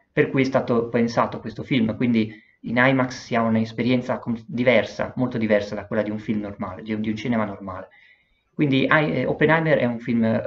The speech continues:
fantastico, non c'è bisogno che ve lo dica, eh, so che c'è molto hype, c'è molta, ah, ci sono moltissime aspettative, quindi, eh, diciamo che sapete già probabilmente a cosa andrete incontro guardandolo.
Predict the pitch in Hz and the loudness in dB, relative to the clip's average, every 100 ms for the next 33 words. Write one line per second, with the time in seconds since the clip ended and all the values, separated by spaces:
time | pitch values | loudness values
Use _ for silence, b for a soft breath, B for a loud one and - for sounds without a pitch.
0 | - - _ 117 110 107 - - 160 151 | -8 -20 _ -4 -2 -4 -8 -8 0 0
1 | 113 110 107 107 107 107 113 120 120 120 | 0 -4 -2 -2 -2 -2 0 -2 -2 -2
2 | 107 B B B - 104 101 101 127 120 | -2 B B B -4 0 0 -2 -4 -4
3 | 117 113 113 123 135 131 135 135 107 104 | 0 0 0 2 4 2 0 -6 -4 -4
4 | 107 - 104 98 B B _ _ - 123 | -4 0 0 0 B B _ _ -6 -2
5 | 104 98 - 117 113 104 113 107 - - | -2 -4 -2 0 0 -2 -4 -4 -6 -8
6 | - 160 127 139 127 120 113 B B B | 0 0 2 2 2 2 0 B B B
7 | - 110 104 107 113 - - - _ - | -2 0 2 0 -2 -4 -12 -14 _ -12
8 | 123 135 127 127 107 - 131 147 127 120 | -2 2 2 2 -2 -2 -2 0 0 -2
9 | 113 135 113 120 113 123 117 117 117 110 | 2 2 2 0 0 0 0 -2 -4 -2
10 | 107 110 110 107 107 135 113 113 127 131 | 0 2 0 0 0 2 2 4 2 2
11 | 107 113 104 104 113 147 | 0 2 0 0 0 0